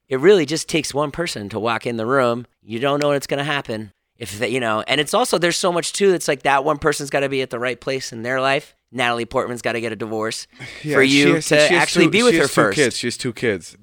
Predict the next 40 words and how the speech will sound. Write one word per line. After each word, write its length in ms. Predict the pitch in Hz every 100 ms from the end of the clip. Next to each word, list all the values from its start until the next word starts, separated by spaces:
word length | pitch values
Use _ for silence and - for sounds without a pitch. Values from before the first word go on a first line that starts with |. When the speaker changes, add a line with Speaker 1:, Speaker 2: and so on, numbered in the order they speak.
| 107
Speaker 1:
She's 240 | 110 139 135
gotta 240 | 143 139
send 460 | - - - 139 151
her 120 | 151
kids 280 | - 127 -
to 60 | -
China 320 | 143 123 120
too. 320 | - 190 131
Speaker 2:
Let 180 | 143 160
me 120 | 175
s-, 120 | 160
Speaker 1:
with 140 | 139 127
my 180 | 160
kids. 320 | 165 120 107 135
Speaker 2:
<laughs> 120 | -
Let 140 | 180
me 100 | -
start 420 | 165 - 139 127
with 160 | 120 110
this. 200 | 107 98
It's 180 | - 110
gonna, 240 | 143 143 123 -
it's 160 | 107
a 60 | 117
very 240 | 123 127
far-fetched 640 | 123 - 104 104 107 98 87
dream 420 | 92 90 80 80 _ _ -
Speaker 1:
To 100 | 123
Speaker 2:
to 40 |
Speaker 1:
be 120 | 139
with 140 | 127 117
Natalie 320 | 117 107 98
Portman. 480 | - 95 110 107 -
Speaker 2:
to, 140 | 113
to, 60 | 98
to 120 | 104
be 120 | 101
with 80 | 95
Natalie 240 | 82 82
Portman. 440 | 76 73 64 62